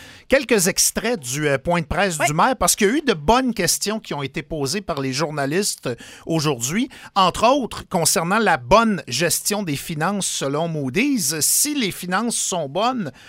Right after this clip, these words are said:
Speaker 1: pourquoi on a à annoncer de nouvelles taxes, entre autres sur l'eau et les déchets pour les, euh, commerçants ?
Speaker 2: Le fameux bâton après la, la carotte,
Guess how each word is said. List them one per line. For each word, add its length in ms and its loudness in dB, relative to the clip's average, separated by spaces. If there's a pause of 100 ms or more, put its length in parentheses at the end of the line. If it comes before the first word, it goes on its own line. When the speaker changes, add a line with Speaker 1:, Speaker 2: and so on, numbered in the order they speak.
(160)
Speaker 1:
pourquoi 520 2
on 260 2
a 260 4
à 200 4
annoncer 580 0
de 180 0
nouvelles 440 0
taxes, 420 -2
entre 280 -6
autres 360 -2
sur 400 -4
l'eau 280 0 (340)
et 160 2
les 200 -2
déchets 460 0
pour 300 -4
les, 240 0
euh, 80 2
commerçants ? 500 0
Speaker 2:
Le 60 2
fameux 200 2
bâton 520 0
après 320 -2
la, 180 0
la 140 -2
carotte, 160 0